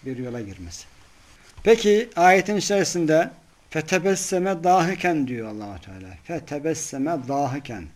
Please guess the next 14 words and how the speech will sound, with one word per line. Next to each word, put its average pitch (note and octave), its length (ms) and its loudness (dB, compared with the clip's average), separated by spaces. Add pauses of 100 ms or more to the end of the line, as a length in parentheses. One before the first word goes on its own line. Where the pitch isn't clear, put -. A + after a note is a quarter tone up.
Yani D#3 440 2 (260)
Süleyman F3+ 600 2 (380)
gülerek G#3+ 560 4
tebessüm B2 580 -8
etti. E2 400 -18 (1160)
Gülmek D3 480 2 (280)
ve F#3 100 -6
tebessüm B2+ 680 -6
birlikte C3+ 420 -2
zikrediliyor. F2 840 -14 (1000)
İlk D#3+ 140 -8
başta F#3+ 280 -2
anlaşılmıyor E3 640 -4
bu. F#2+ 140 -14